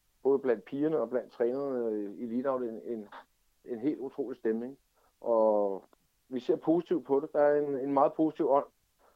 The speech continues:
så vi tror på, at vi kan vende det her, øh, ved fælles, øh, indsats. Det, det er jeg sikker på. Der bliver lagt masser af kræfter for pigerne.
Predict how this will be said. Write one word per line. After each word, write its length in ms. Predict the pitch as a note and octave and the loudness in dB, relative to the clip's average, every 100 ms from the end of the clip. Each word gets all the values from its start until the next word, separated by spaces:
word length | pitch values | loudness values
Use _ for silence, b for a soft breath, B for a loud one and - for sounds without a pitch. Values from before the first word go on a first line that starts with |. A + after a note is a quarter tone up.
| _ _ | _ _
så 120 | C3+ | -6
vi 100 | C3 | -2
tror 200 | - D3 | 0 2
på, 220 | D3 C#3+ | 4 4
at 100 | C#3 | 4
vi 80 | C3 | 2
kan 160 | C#3 | 2
vende 220 | B2+ B2+ C#3+ | 4 2 0
det 100 | C#3+ | 0
her, 420 | C#3 - - B2+ | -2 -4 -8 0
øh, 260 | B2+ B2 | 2 4
ved 80 | B2 | 2
fælles, 480 | A#2 D3 C3 C3 - | 2 0 0 -8 0
øh, 300 | C3+ A#2+ A2+ | 2 2 2
indsats. 520 | A#2 C#3 C3+ - _ - | -4 -6 -8 -10 _ -2
Det, 80 | C3+ C3+ B2+ A#2 A#2 A2+ G#2+ _ - | 2 4 4 2 -2 -4 -8 _ -4
det 20 | |
er 40 | |
jeg 100 | B2+ | -4
sikker 180 | C#3 C#3 | -2 -2
på. 220 | C3+ G2+ b b b _ | -4 -6 b b b _
Der 80 | B2 | -2
bliver 140 | C3+ C#3 | 4 4
lagt 340 | C#3 - - | 2 -2 -4
masser 320 | C#3+ D3 D3+ | 0 0 0
af 80 | C#3+ | -2
kræfter 320 | A#2+ A2+ B2+ A2+ | 0 0 -2 -12
for 60 | |
pigerne. 360 | A2+ A2+ G#2+ | -10 -8 -8